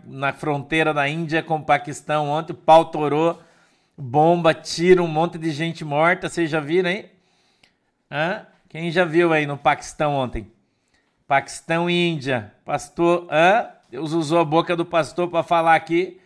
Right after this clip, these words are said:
Hã, irmão? Quarta-feira, quinta, o pau torou já. Vocês viram? Irmão, Deus tá com pressa de fazer as coisas. Escuta o que eu tô falando pra você. Deus tá com pressa de fazer as coisas, irmão.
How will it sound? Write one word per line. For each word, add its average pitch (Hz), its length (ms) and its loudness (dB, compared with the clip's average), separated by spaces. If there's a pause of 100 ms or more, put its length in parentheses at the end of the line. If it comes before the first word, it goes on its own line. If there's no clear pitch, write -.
(600)
Hã, 165 300 0
irmão? 190 360 2
Quarta-feira, 170 840 4
quinta, 196 760 0 (140)
o 175 80 -14
pau 185 540 8
torou 185 400 6
já. 151 220 0
Vocês 156 320 -4
viram? 220 420 -2 (320)
Irmão, 175 320 0
Deus 185 220 2
tá 180 140 4
com 185 180 -6
pressa 185 380 2
de 160 60 -12
fazer 185 280 -2
as 190 160 -4
coisas. 135 400 -6 (220)
Escuta 190 400 -2
o - 20 -10
que 185 60 -4
eu 202 60 -2
tô 190 120 -4
falando 185 240 -2
pra 185 100 -2
você. 170 320 -6
Deus 147 480 -2
tá 185 120 -4
com 185 160 -10
pressa 170 400 0
de 156 80 -10
fazer 165 240 -6
as 165 160 -8
coisas, 135 240 -8
irmão. 135 340 -10